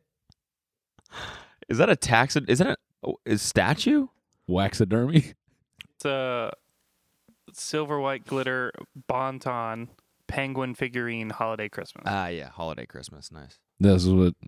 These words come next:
Speaker 2: Mister Beast is producing, a hundred thousand of these.
Speaker 1: Yeah.
Speaker 2: Who knew taxidermy is such a slept-on industry?
Speaker 1: <laughs>
Speaker 2: Yeah, I don't know. One, one and a half bill. What do you do with one and a half
Speaker 1: <clears throat>
Speaker 2: bill?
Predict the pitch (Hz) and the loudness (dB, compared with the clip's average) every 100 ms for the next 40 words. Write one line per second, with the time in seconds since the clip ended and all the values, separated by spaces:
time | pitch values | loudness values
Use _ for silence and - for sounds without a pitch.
0 | - 98 92 95 92 95 90 - 87 95 | -6 0 2 4 6 6 4 4 6 6
1 | 90 87 92 92 90 92 87 85 85 85 | 6 4 6 4 6 6 6 6 6 4
2 | 107 107 95 - - - _ _ _ _ | -2 -8 -10 -14 -16 -18 _ _ _ _
3 | - 127 117 104 104 110 95 104 104 98 | -18 -16 2 6 8 8 8 6 6 6
4 | 98 90 87 85 98 - 82 - 95 95 | 8 8 6 4 2 2 -2 0 4 4
5 | 98 90 95 90 - - 80 135 110 110 | 6 6 6 4 0 -4 -4 -4 -8 -10
6 | 120 - - - _ - - _ _ _ | -16 -18 -20 -20 _ -20 -20 _ _ _
7 | _ - 107 131 135 120 95 - 92 143 | _ 2 6 8 10 8 8 6 6 6
8 | 156 113 160 147 135 104 92 101 92 82 | 6 6 8 10 8 6 6 8 8 4
9 | 73 _ 101 123 120 104 87 85 85 85 | 0 _ 0 4 6 6 6 4 4 4
10 | 82 80 104 82 82 | 4 2 4 4 2